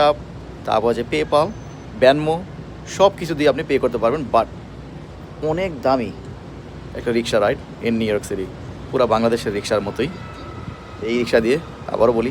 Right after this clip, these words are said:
এই রিক্সা দিয়ে চলতে হলে আপনাকে পে করতে হবে প্রত্যেক মিনিটের জন্য টেন ডলার, very expensive।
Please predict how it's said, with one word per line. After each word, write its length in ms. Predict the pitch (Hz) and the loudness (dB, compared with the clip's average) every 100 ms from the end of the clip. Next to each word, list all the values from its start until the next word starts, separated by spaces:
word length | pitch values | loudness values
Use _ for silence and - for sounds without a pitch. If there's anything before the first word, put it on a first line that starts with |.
| 113 | -2
এই 60 | 113 | -2
রিক্সা 160 | 127 117 | 0 0
দিয়ে 120 | 120 113 | 0 0
চলতে 180 | 117 127 | 2 2
হলে 120 | 120 117 | 4 4
আপনাকে 240 | 120 135 202 - - - | 2 0 -2 -6 -14 -2
পে 60 | 127 | 2
করতে 160 | 127 117 127 | 4 4 2
হবে 140 | 156 196 - | 2 -2 0
প্রত্যেক 320 | 143 139 160 131 | -2 0 -2 0
মিনিটের 260 | 123 135 135 | 2 2 2
জন্য 140 | 123 131 214 - - - - - | 2 2 -2 -8 -14 -14 -12 2
টেন 160 | 147 139 131 | 4 6 8
ডলার, 240 | 120 165 - - - - - - - - - - - - 110 117 | 8 6 0 -14 -14 -14 -14 -14 -14 -14 -14 -14 -14 -10 -2 6
very 240 | 127 135 131 | 8 8 6
expensive। 480 | 120 120 131 180 | 4 0 0 0